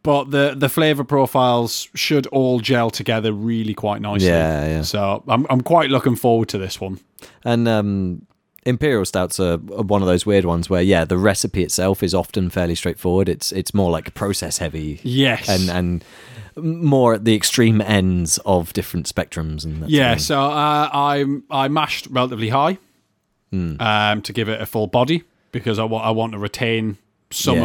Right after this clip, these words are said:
Speaker 1: of that,
Speaker 2: all that
Speaker 1: you
Speaker 2: sugar.
Speaker 1: know, o-, some of that sugar. Um, and yeah, I went for a ninety minute mash
Speaker 2: Mm.
Speaker 1: as opposed to a sixty minute mash. Just give it a, the enzymes a bit longer to work, um, on the grain and just kind of draw out, uh,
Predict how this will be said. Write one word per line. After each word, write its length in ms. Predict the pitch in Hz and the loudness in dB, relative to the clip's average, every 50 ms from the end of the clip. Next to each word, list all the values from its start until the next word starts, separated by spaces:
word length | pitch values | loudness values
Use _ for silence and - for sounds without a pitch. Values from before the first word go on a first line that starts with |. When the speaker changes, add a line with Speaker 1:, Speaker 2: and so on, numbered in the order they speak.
| 82 80 | 0 -2
Speaker 1:
of 60 | 78 | 0
that, 160 | 117 113 107 104 | 0 0 0 0
Speaker 2:
all 40 | 95 | -2
that 180 | 85 80 - - | -4 -4 -4 -2
Speaker 1:
you 80 | 117 110 | -2 -2
Speaker 2:
sugar. 80 | - | 0
Speaker 1:
know, 120 | - 104 110 | -2 -4 -4
o-, 380 | 113 117 127 127 113 117 - - | -4 -4 -4 -4 -6 -6 -8 -6
some 180 | 120 - 113 | -6 -4 -2
of 40 | 113 | -2
that 160 | 113 113 - | -4 -4 -4
sugar. 380 | - - 139 127 123 135 143 139 - - - _ | -2 0 0 2 2 0 0 -2 -4 -14 -20 _
Um, 640 | - 120 113 113 113 110 110 110 107 104 107 107 101 - _ _ - 110 - _ _ _ | -4 0 2 2 4 2 2 0 0 -2 -4 -6 -8 -10 _ _ -20 -20 -20 _ _ _
and 580 | 127 123 120 117 117 117 113 110 110 107 - - | -2 0 0 0 0 -2 -2 -4 -6 -6 -8 -4
yeah, 200 | 170 131 120 117 | -2 -2 -2 0
I 160 | 117 120 123 | 2 0 2
went 240 | 120 120 120 113 - | 2 0 -2 -2 -2
for 120 | - 120 | -2 -2
a 40 | 117 | 0
ninety 340 | 113 120 123 127 123 - 139 | 2 2 2 2 2 0 0
minute 320 | 127 127 127 135 139 - | 2 2 2 0 0 0
mash 400 | 135 131 139 147 - - - - - _ _ _ _ - | 0 0 0 0 -2 -6 -8 -10 -12 _ _ _ _ -4
Speaker 2:
Mm. 200 | 98 92 90 85 | -2 -2 0 -2
Speaker 1:
as 100 | 80 107 | -2 -4
opposed 280 | - - 104 98 - - | -4 -4 -6 -6 -4 -6
to 60 | 104 | -8
a 40 | 95 | -6
sixty 320 | - 120 104 - - 117 | -6 -6 -6 -4 -6 -4
minute 180 | 113 113 120 123 | -4 -4 -6 -2
mash. 400 | 123 117 127 135 - - - - _ _ _ _ | -2 -2 -2 -2 -6 -12 -14 -16 _ _ _ _
Just 220 | - - 110 - - | -12 -10 -10 -6 -4
give 140 | 120 101 110 | -4 -4 -2
it 100 | 113 110 | -4 -4
a, 80 | 117 110 117 120 131 117 127 135 131 123 117 117 - _ _ _ _ | -4 -4 -4 -4 -6 -12 -12 -12 -12 -12 -14 -16 -20 _ _ _ _
the 160 | 147 123 123 | -4 0 2
enzymes 380 | 123 117 113 110 110 110 104 113 | 2 2 2 2 0 0 -2 -2
a 40 | 104 | -4
bit 280 | - - 135 123 - 120 | 0 0 0 0 0 -2
longer 320 | 110 107 110 110 107 107 | -2 -2 -2 -2 -2 -4
to 120 | - - 107 | -2 -2 -4
work, 360 | 98 104 101 101 101 - - - _ - - - - - - _ _ | -2 -2 -2 -2 -4 -6 -8 -18 _ -20 -20 -20 -20 -20 -20 _ _
um, 600 | 104 101 101 101 98 98 98 101 98 98 95 92 - _ _ _ _ | -2 0 0 2 2 2 0 0 -2 -2 -4 -6 -10 _ _ _ _
on 160 | - 107 101 98 | -2 -2 -2 -2
the 60 | 98 | -2
grain 320 | - 110 101 104 104 101 101 | -2 0 0 0 0 -2 -2
and 80 | 101 | -4
just 160 | 95 101 - | -6 -6 -6
kind 220 | - - 101 98 98 | -6 -6 -4 -4 -6
of 80 | 95 | -6
draw 300 | 92 107 104 110 101 98 95 | -8 -4 -2 -2 -2 0 -2
out, 180 | 101 117 - | -2 -4 -2
uh, 100 | 110 120 | 0 0